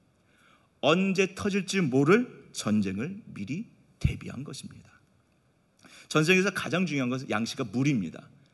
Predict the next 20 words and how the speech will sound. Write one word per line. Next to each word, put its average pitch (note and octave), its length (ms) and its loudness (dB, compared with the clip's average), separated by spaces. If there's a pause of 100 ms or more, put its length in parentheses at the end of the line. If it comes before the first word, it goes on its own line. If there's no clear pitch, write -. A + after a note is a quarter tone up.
(140)
그래서 C3 220 -4
그 - 100 -2
물을 B2+ 360 0
확보하기 D3+ 760 -2
위해서 A2+ 440 0 (380)
수로 A#3+ 400 0
공사를 D#3 580 0
염두하고 C3 720 2 (120)
미리 F3 360 2
그곳에 D3 420 0
나온 D3+ 500 4
거예요. B2 500 -4 (400)
그러니까 - 240 2
나름대로, G#3 680 2 (560)
나름대로 G3 760 -2 (400)
이 G3 140 -2
아하스 F3 440 2
왕은 C#3 520 -4 (480)
나름대로 C4+ 520 0
지혜롭게 A3 760 -2